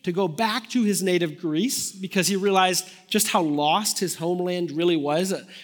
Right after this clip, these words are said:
something like over ninety percent of Greeks say they're Christians, and something like less than half a percent actually believe, uh, what we would say are evangelical convictions about the Bible and Christ and the gospel. So it's a very,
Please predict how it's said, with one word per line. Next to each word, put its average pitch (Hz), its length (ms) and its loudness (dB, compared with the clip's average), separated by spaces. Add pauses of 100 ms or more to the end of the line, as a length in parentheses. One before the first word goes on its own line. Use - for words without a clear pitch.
something 226 260 2
like 180 200 4 (140)
over 202 220 2
ninety 196 380 2
percent 190 420 -2
of 160 100 -4
Greeks 185 360 -2
say 175 320 0
they're 180 120 0
Christians, 208 600 -4
and 165 160 -4
something 175 260 -4
like 151 240 0 (320)
less 170 300 2
than 175 100 -2
half 180 380 2
a 190 60 -6
percent 190 520 -4
actually 180 420 0
believe, 165 680 -2 (240)
uh, 143 160 0 (140)
what 170 160 -2
we 180 120 4
would 185 180 2
say 170 220 4
are 160 240 2
evangelical 180 640 2
convictions 170 680 -2
about 151 380 0
the 143 60 -10
Bible 156 480 0
and 135 180 -8
Christ 151 460 -2
and 147 120 -4
the 131 60 -4
gospel. 143 480 -4
So - 80 -12
it's 143 100 -14
a 143 40 -14
very, 180 240 2